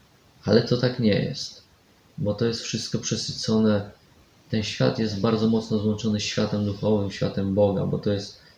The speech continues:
to jest świat Pana Boga. My jesteśmy Jego ukochanymi stworzeniami, które bardzo miłuje, bardzo kocha. Zależy Mu na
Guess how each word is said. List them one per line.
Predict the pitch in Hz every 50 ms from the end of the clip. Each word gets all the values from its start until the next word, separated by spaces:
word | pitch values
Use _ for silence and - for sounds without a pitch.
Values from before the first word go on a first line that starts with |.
| _
to | -
jest | - 107 -
świat | - - - 110 110 -
Pana | - 110 107 107
Boga. | 98 98 98 98 95 95 98
My | 98 98 98
jesteśmy | 98 95 95 - 104 101 - - 104 101 98 95 - - - - - - _ _ _ -
Jego | 104 104 104 101 104 107 101 95 - - - _ _ _ _ _ _ _ _ _ _ _ _ _ _ _ _ _ _ _ _ _ _ _ _ _ _
ukochanymi | - 107 - 113 107 - 113 110 107 107 107 107 107 104
stworzeniami, | - - - - 107 104 104 104 104 101 101 95 95 95 95 95
które | 92 - - 98 98
bardzo | 95 101 98 101 98 101 98
miłuje, | 98 98 98 101 101 98 98 95
bardzo | 92 92 92 95 90 92
kocha. | 92 - - 92 - - - 107 104 107 110 127 - -
Zależy | 95 98 101 98 98 98 98 104 101
Mu | 101 101 98
na | 98 101 98 - - -